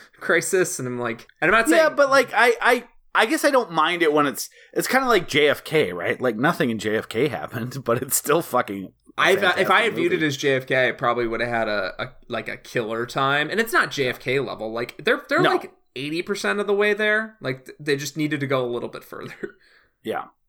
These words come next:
Speaker 1: He didn't,
Speaker 2: Um,
Speaker 1: he didn't go after Clinton enough.
Speaker 2: True. I, I think The Big Short having stuff wrong worked for me, in s-, 'cause that stuff right,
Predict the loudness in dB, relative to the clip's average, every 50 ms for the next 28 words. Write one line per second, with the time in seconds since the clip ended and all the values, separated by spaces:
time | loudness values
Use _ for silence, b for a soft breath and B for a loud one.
0 | _ _ _ _ -4 0 0 2 2 4 4 4 4 4 2 2 2 2 4 4
1 | 4 4 2 -2 -6 -4 -4 -4 -4 -2 -2 -2 -2 -2 -2 -4 -6 -10 -18 -20
2 | _ _ 2 4 4 4 4 2 0 2 2 2 4 4 4 2 2 2 0 -4
3 | -4 -6 -10 B B B B B 0 0 2 2 2 0 0 0 2 2 2 2
4 | 2 0 0 0 -2 -2 0 0 0 0 2 2 4 4 4 4 2 0 0 0
5 | 0 0 0 -4 -6 -4 -4 -2 -2 -2 -2 -2 -2 -2 -2 -4 -4 -4 -6 -4
6 | -2 0 2 2 2 2 2 0 0 0 2 2 2 4 2 2 -2